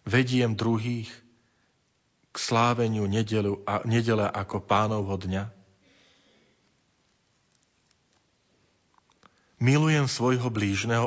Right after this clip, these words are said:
opravdivo. Nevyužívam ich na dosiahnutie svojich záujmov.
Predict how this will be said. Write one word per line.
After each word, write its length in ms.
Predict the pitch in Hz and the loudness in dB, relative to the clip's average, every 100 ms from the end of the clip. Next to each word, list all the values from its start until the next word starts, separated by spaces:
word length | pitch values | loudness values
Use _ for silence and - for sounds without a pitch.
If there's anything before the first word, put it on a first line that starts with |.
| - | -2
opravdivo. 680 | 110 117 107 113 117 113 95 - _ _ _ _ _ _ _ _ _ _ _ _ _ _ _ _ _ _ _ _ _ | -2 0 0 0 -2 -6 -8 -14 _ _ _ _ _ _ _ _ _ _ _ _ _ _ _ _ _ _ _ _ _
Nevyužívam 1120 | 113 127 127 127 127 117 127 120 120 117 117 123 - - | 0 2 4 2 2 0 -2 0 0 0 -6 -12 -18 -4
ich 240 | 117 113 | -2 -2
na 240 | 110 107 104 | -2 0 0
dosiahnutie 960 | 117 117 - 120 110 110 110 - 107 | 0 0 0 0 2 -2 -6 -4 -4
svojich 440 | 101 - 110 113 104 | -4 -2 0 2 2
záujmov. 720 | 104 98 104 113 113 101 | 0 2 0 -2 -4 -6